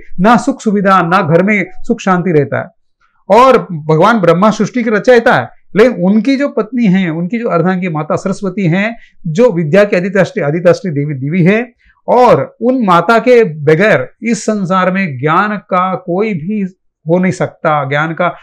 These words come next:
कोई विस्तार नहीं हो सकता। तो ये शक्ति का ही स-, पूरा संसार है।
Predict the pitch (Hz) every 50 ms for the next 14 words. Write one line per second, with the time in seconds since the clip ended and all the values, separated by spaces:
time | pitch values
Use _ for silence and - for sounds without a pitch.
0 | - - - 190 190 170 175 180 - 233 233 220 214 185 160 170 156 127 - 147
1 | - _ - 131 123 - - _ - - - - - - _ 247 262 285 302 294
2 | 269 226 180 - _ 180 185 240 254 - - 208 196 - - 254 262 226 247 247
3 | 247 247 247 240 240 208 - - _ _ _ _ _ _ _ _ - - 185 254
4 | 311 269 - - 196 - 220 233 240 226 - - 190 190 165 - 214 208 202 202
5 | 214 240 240